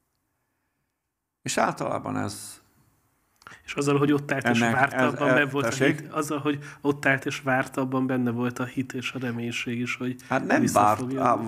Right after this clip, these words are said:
Speaker 1: igazából várta, de ő ész-, úgy, úgy, a szövegben úgy tűnik, hogy észrevette,
Speaker 2: Igen.
Speaker 1: hogy jön.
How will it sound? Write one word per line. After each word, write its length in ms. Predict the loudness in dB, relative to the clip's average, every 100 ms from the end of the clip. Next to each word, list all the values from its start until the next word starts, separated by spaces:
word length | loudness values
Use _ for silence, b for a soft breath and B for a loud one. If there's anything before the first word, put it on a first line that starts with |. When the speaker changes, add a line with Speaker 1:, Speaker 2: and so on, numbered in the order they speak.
| -2
Speaker 1:
igazából 720 | 2 4 4 4 4 4 4
várta, 760 | 4 6 4 0 0 0 0 -6 -4
de 200 | 2 2
ő 260 | 2 0 0
ész-, 320 | 2 2 2 2
úgy, 180 | 4 4
úgy, 240 | 2 2 4
a 200 | 4 4
szövegben 500 | 2 2 2 2 -2
úgy 120 | 0
tűnik, 260 | 0 0
hogy 220 | 0 -2 -2
észrevette, 840 | 2 2 2 -2 -2 -2 -4 0
Speaker 2:
Igen. 140 | 2 2
Speaker 1:
hogy 220 | -2 0
jön. 460 | 0 0 -4 -12